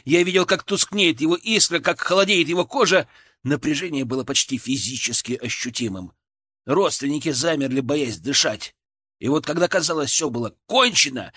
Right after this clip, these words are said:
когда я уже почти отчаялся, я собрал последние остатки своей энергии — буквально выскребая их со дна своего истощенного источника. Всю свою волю, весь свой прошлый опыт и послал еще один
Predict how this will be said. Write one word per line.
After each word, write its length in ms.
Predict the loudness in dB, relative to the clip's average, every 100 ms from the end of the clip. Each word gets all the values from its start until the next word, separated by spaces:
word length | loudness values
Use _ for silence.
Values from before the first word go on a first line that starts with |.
| -6
когда 240 | 0 2
я 140 | 2
уже 140 | 2 -2
почти 280 | -2 -2 -2
отчаялся, 880 | -4 -4 0 2 2 2 0 -2
я 220 | -2 -4 -2
собрал 400 | -4 -6 -10 -6
последние 600 | -2 -2 -2 -8 -8 -16
остатки 460 | -10 -10 -10 -14 -10
своей 320 | -10 -8 -8 -4
энергии — 640 | -2 0 -2 -4 -10 -12 _ _ -6
буквально 460 | -4 0 0 0
выскребая 760 | 4 4 4 0 0 2 4 2
их 200 | 0 -2
со 180 | 0 0
дна 200 | -2 -2
своего 360 | -2 -2 -2 -2
истощенного 680 | -4 -2 -2 -2 -4 -4
источника. 800 | -4 -2 -2 -2 -8 -10 -14 -16 -20 _ _ _ _ _ _ _
Всю 280 | 0 2 4
свою 320 | 4 6 6
волю, 640 | 6 4 4 4 0 -8 _ _ _ -4
весь 320 | 2 4 4
свой 340 | 4 2 0
прошлый 680 | 0 2 2 4 2 0 -2 0
опыт 380 | 0 0 -4 0
и 220 | 0 0 _ -2
послал 600 | 2 4 4 4 0 -2
еще 580 | -10 -4 0 2 2 0
один 520 | -4 -6 -4 -2 -4